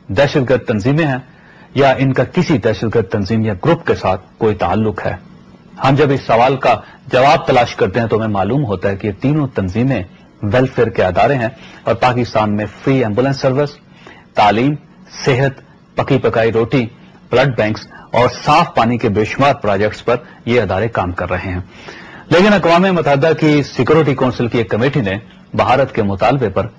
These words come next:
ان تینوں آرگنائزیشنز پر پابندی لگا دی۔ حضرات، بھارت ویلفیئر کے ان اداروں کو دہشت گرد کیوں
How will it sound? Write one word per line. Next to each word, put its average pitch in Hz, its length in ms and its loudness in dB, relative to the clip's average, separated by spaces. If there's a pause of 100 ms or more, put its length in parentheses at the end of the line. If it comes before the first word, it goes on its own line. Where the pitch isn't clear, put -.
(140)
ان 143 180 0
تینوں 170 380 0
آرگنائزیشنز 98 760 -4
پر 107 120 0
پابندی 92 520 -2
لگا 87 300 -4
دی۔ 104 60 -2 (880)
حضرات، 143 440 2 (1600)
بھارت 135 420 2
ویلفیئر 139 420 2
کے 127 180 -4
ان 156 240 2
اداروں 113 400 2
کو 92 220 -4 (340)
دہشت 139 540 0
گرد 131 200 -4
کیوں 151 160 0